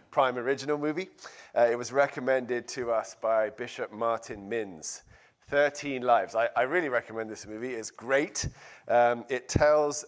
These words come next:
uh, the t-, the true story that happened a few years back of that, uh, cave rescue in Thailand. Uh, you might remember this from the news. It was a big story. It ran for a couple of weeks.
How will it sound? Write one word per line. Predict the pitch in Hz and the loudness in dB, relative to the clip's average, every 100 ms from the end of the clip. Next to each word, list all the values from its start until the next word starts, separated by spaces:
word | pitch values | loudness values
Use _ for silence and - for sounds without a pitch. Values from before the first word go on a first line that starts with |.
| 131 | 2
uh, | 120 113 | 4 4
the | 123 | -2
t-, | - - | -10 -10
the | - 139 | -6 -4
true | 190 180 | -2 -2
story | - 160 143 | 2 4 4
that | 135 120 | 4 2
happened | 135 131 120 | 0 -2 -6
a | |
few | - 123 | -8 -6
years | 127 135 | -2 0
back | - 123 98 - - - - | 4 4 4 -2 -20 -20 -2
of | 117 117 - | 2 2 4
that, | 127 117 | 4 4
uh, | 113 117 110 | 4 2 0
cave | - 147 147 | 0 0 0
rescue | 113 117 - - 101 90 | 2 0 0 -10 -10 -10
in | 78 95 90 | -10 -10 -10
Thailand. | - 117 123 135 170 190 - _ _ _ 110 | -2 0 2 0 -4 -6 -16 _ _ _ -8
Uh, | 107 | -6
you | 110 | -4
might | 123 123 | -4 -4
remember | 113 120 120 | -2 -4 -4
this | 120 120 | -4 -4
from | - 113 | -6 -10
the | 107 | -8
news. | 120 120 | -8 -8
It | 113 | -10
was | 104 | -12
a | 101 | -12
big | 113 98 | -10 -10
story. | - 113 110 110 | -8 -4 -4 -4
It | |
ran | 98 101 | -6 -8
for | - | -10
a | 98 | -10
couple | 127 113 | -8 -6
of | 104 | -6
weeks. | 123 107 - | -8 -10 -14